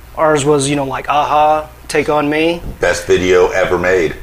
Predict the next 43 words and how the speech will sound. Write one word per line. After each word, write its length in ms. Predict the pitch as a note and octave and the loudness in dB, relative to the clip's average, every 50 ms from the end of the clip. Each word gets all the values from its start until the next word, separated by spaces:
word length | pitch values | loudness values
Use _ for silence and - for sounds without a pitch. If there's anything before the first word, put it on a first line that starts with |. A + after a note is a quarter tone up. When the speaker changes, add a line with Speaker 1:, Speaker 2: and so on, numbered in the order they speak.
| - - | -8 -6
Speaker 1:
Right. 540 | C#3 C#3+ C#3+ D3 - - F3+ A3 A3+ - A3 | -2 0 0 0 2 2 2 2 2 2 2
Speaker 2:
<laughs> 40 | A3+ | 2
In 40 | G3 | 4
Speaker 1:
Or, 60 | D#3+ | 4
you 60 | E3+ E3+ | 4 4
Speaker 2:
my 120 | D#3+ - | 4 4
Speaker 1:
know, 120 | E3+ G3 | 4 4
Speaker 2:
humble 240 | F#3+ F#3+ F#3 F3 E3+ | 4 4 4 4 4
opinion. 420 | E3+ - F#3 F3 D#3+ D3+ C3 A2 G2+ - - C3+ A2+ | 4 4 2 2 2 0 -2 -2 -4 -4 -4 -4 -2
Speaker 1:
Bon 340 | - E3+ E3 E3 E3+ E3+ E3 | 2 2 2 4 4 4 2
Jovi, 720 | C#3 D3+ E3 F3 F3+ F3+ E3 F3+ F3+ F3+ F3+ F#3 F#3 F3+ E3+ D3+ - - | 2 2 2 4 4 4 4 4 4 4 4 2 -2 -4 -8 -12 -12 -4
you 140 | F3 F3 D3+ | -2 0 0
know, 180 | D3+ D3 C#3+ C#3 | 2 0 0 0
stuff 280 | - - G3 F3 - | 0 0 0 0 2
like 240 | F3 E3+ D#3 B2+ - | 2 0 0 0 0
that. 460 | D3+ D3 D3+ D3 C3+ B2 A#2 - - - | -2 0 0 0 0 -2 -4 -6 -10 -8
Speaker 2:
Sure. 320 | - F#3 - F#2 F#2 E3+ | 0 2 4 4 4 4
Speaker 1:
And 160 | E3+ D#3+ D#3 | 2 0 0
what 120 | D3+ D#3+ B2 | 0 0 0
he 120 | E3 G#3+ | 0 2
would 180 | G3+ F3+ D3+ C3+ | 2 2 0 0
do 200 | F3+ A#3+ B3+ G#3+ | -2 -2 0 0
is 140 | D#3+ - | -2 -2
he 140 | - F3+ A3 | -2 -2 -2
would 220 | G#3 D#3+ C#3+ B2+ - | -2 -2 -2 -4 -4
take 240 | - F3 F3 E3+ | -2 0 0 -2
home 280 | - D#3 F3+ F#3+ F3+ E3 | -2 -2 0 0 0 0
the 60 | D3 | -2
tape 460 | C#3 - - F#3+ G3 G3+ E3 C#3+ - - - - - - - - - - - | -4 -4 -4 -2 0 0 0 -2 -4 -10 -18 -20 -20 -20 -20 -20 -20 -16 -12
and 160 | C#3 C3+ C3+ | -10 -6 -4
score 400 | - - - - F#3+ F3+ E3+ D3+ | -4 -4 0 0 2 2 2 2
it 160 | C#3 - - - - - - | 0 -2 -4 -10 -18 -20 -20
for 240 | - - - D3+ C#3+ C#3 | -16 -6 -2 2 2 2
our 80 | C3 | 2
band. 480 | B2 C#3+ C#3+ C#3+ C#3+ - - - - - - - - - - - - | 0 -2 -4 -4 -4 -8 -10 -12 -14 -18 -20 -20 -20 -20 -20 -20 -14
Speaker 2:
Yeah. 480 | - C3 - B1+ - - - - - - | -12 -10 -10 -10 -10 -12 -12 -12 -12 -8
Speaker 1:
And 180 | - C#3+ C#3 C#3 | -6 -4 -4 -2
then 120 | D3 C#3+ C#3+ | -2 -2 0
we 100 | D3 D#3 | 0 0
would 180 | C#3+ C3+ A#2+ | 0 -2 -6
play 300 | - - - D#3+ E3 D#3+ | -10 -6 -2 -2 -2 0
it. 180 | C#3+ - - - - - - - - - - - - - - - - - - | -2 -4 -8 -12 -16 -20 -20 -20 -20 -20 -20 -20 -20 -20 -20 -20 -20 -4 -2
Speaker 2:
Okay. 540 | - A#3+ B3 - - G#3 G#3 A#3 B3+ B3+ - | -2 -2 -2 -2 -2 0 0 0 0 -2 -6